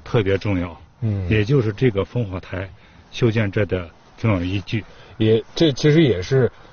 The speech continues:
Speaker 2: 之后的历朝历代继续利用这个烽火台的重要原因之一。
Speaker 1: 对，对，对，对，是的。
Speaker 2: 而且我还发现一点，你看，
Speaker 1: 对。
Speaker 2: 在我们这个脚下，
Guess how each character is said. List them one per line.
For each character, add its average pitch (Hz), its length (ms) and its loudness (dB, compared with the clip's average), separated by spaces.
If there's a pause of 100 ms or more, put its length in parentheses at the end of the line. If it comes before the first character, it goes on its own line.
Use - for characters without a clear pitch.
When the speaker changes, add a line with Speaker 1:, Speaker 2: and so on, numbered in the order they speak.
(240)
Speaker 2:
之 180 180 4
后 151 180 4
的 120 120 4
历 135 180 0
朝 110 220 -4
历 127 160 -2
代 113 200 0
继 170 200 -4
续 135 120 -4
利 170 180 0
用 127 160 0
这 101 100 -6
个 92 80 -6
烽 110 180 -6
火 98 140 -6
台 87 120 -8
的 98 80 -6
重 120 180 0
要 87 120 -4
原 87 180 -6
因 104 160 -4
之 107 100 -8
一。 - 20 -10
Speaker 1:
对， 135 120 6
对， 113 160 2
对， 98 180 -2
对， 95 220 -8
是 - 160 -14
的。 87 80 -10
Speaker 2:
而 165 100 4
且 214 100 8
我 170 80 8
还 127 160 2
发 202 200 2
现 170 240 -2
一 131 80 -2
点， 98 240 -4
你 95 80 -8
看， 104 200 2
Speaker 1:
对。 82 40 -6 (220)
Speaker 2:
在 190 140 4
我 147 160 0
们 135 220 -2
这 180 140 0
个 143 80 0
脚 92 240 -4
下， 123 240 0